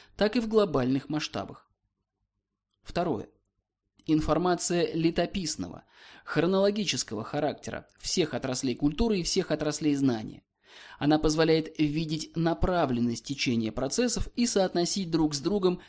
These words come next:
частные отрасли культуры в целом и отрасли знания. При владении сообразным мирозданию мировоззрением на основе чувства меры, она позволяет выделить частные процессы, воспринимая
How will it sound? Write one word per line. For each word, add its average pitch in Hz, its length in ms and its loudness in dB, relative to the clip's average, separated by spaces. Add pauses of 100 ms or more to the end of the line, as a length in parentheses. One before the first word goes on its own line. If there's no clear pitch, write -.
частные 156 640 2
отрасли 135 420 0
культуры 131 420 0
в - 80 -4
целом 190 420 0 (220)
и 220 120 2
отрасли 135 500 0
знания. 151 500 -2 (720)
При 135 160 2
владении 139 760 6
сообразным 117 840 0
мирозданию 123 640 0
мировоззрением 135 880 0 (380)
на 143 180 6
основе 151 340 6
чувства 156 420 0
меры, 131 340 0 (580)
она 151 240 2
позволяет 190 540 2
выделить 185 500 -2
частные 139 560 0
процессы, 151 640 0 (240)
воспринимая 156 800 4